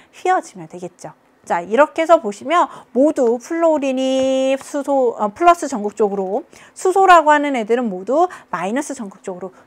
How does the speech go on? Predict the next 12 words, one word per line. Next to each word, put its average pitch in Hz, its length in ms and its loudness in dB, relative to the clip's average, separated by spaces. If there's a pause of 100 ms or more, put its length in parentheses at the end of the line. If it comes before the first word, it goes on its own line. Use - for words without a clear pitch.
규칙적으로 285 600 -2
배열되는 190 460 -6
거 185 80 -10
보이실 214 540 -2
거예요. 180 380 -16 (480)
그럼 392 240 6
만약에 285 420 2
여러분 202 640 -4
플러스 403 400 6
마이너스를 233 720 0
딱 381 400 10
끊어버리면, 330 640 4